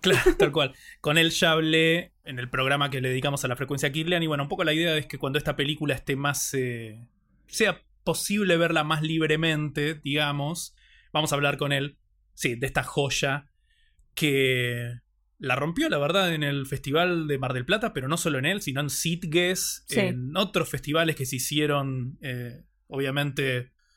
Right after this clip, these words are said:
Speaker 1: de forma virtual este año. La verdad que la está rompiendo esa película, así que, Cristian, si nos estás escuchando, no te olvides de nosotros cuando te llamen para, eh, <laughs> para hacer una superproducción.
Speaker 2: <laughs>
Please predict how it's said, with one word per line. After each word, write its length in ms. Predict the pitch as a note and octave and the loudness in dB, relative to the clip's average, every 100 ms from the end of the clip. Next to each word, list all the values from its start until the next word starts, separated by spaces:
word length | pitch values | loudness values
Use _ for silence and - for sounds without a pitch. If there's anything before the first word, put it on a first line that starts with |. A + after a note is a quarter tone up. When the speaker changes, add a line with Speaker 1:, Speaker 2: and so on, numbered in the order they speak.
| _ _ _ _ _ _ _ _ _ | _ _ _ _ _ _ _ _ _
Speaker 1:
de 120 | C#3+ C3+ | -6 -6
forma 480 | - E3 - D#3 | -2 2 2 2
virtual 460 | D3+ C3 C3 E3 D#3 | 0 0 0 2 2
este 260 | C3+ D#3 E3 | 0 0 2
año. 380 | F3+ F#3+ G3 | 2 0 0
La 100 | F#3 | 0
verdad 140 | C#3 F#3+ | 0 2
que 80 | F3 | 0
la 60 | |
está 140 | C#3+ D3+ | 0 -2
rompiendo 320 | C#3+ D#3 D#3 | -2 -2 -2
esa 140 | C#3 | -2
película, 400 | C3+ D#3 E3+ E3+ | -2 -2 0 0
así 220 | C#3+ C#3+ | 0 -2
que, 180 | C3 C#3 | -2 -2
Cristian, 340 | C#3+ D3 - C#3+ | -2 -4 -4 -4
si 120 | C3+ | -4
nos 120 | C3 | -4
estás 200 | - C#3+ | -6 -6
escuchando, 340 | C#3 C#3+ D#3 | -4 -2 -2
no 60 | C#3+ | -2
te 80 | C#3 | -2
olvides 180 | D3 C#3 | -2 -2
de 60 | |
nosotros 340 | C3 C#3+ C#3+ - | -2 -4 -4 -4
cuando 220 | B2 B2+ | -6 -4
te 80 | A#2+ | -4
llamen 340 | C#3 C3+ B2+ | -2 -2 -4
para, 400 | B2+ A#2+ A#2 A2 A2+ _ _ _ _ | -4 -4 -6 -8 -14 _ _ _ _
eh, 280 | - A#2+ A2+ A2+ - | -14 -12 -12 -16 -20
<laughs> 180 | _ | _
para 120 | D#3+ - | -4 -2
hacer 180 | - - | -2 -2
una 160 | E3 C3+ | -4 -4
superproducción. 920 | - - C3 D3+ D3 C#3+ - D3+ D3 | -4 -2 -2 0 2 2 0 0 4
Speaker 2:
<laughs> 840 | D4 - - C#4 - B3 - G#3+ | 4 2 0 0 0 -6 -6 -10